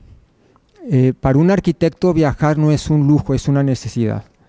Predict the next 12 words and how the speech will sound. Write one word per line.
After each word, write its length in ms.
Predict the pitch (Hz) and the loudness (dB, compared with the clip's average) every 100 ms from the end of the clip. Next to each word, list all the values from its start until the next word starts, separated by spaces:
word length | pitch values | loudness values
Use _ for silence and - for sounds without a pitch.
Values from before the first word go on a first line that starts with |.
| _ _ _ _ - - _ - | _ _ _ _ -20 -20 _ -2
Entonces 520 | 123 147 151 175 147 | 0 2 2 0 2
viajen, 400 | 170 185 - 156 | 2 2 2 2
viajen 340 | 165 170 196 | 2 2 2
mucho 400 | 180 202 196 151 | 4 4 2 0
a 60 | 127 | 0
donde 260 | 131 131 127 | 0 0 0
puedan, 400 | 165 170 139 117 | 2 2 0 -4
a-, 160 | 117 - | -6 -6
aquí 340 | 127 - 185 | -6 0 4
mismo 300 | 208 202 196 | 4 4 2
a 20 | 180 | 2
Montemorelos, 920 | 165 143 135 131 135 147 165 160 | 0 0 0 2 2 2 0 -4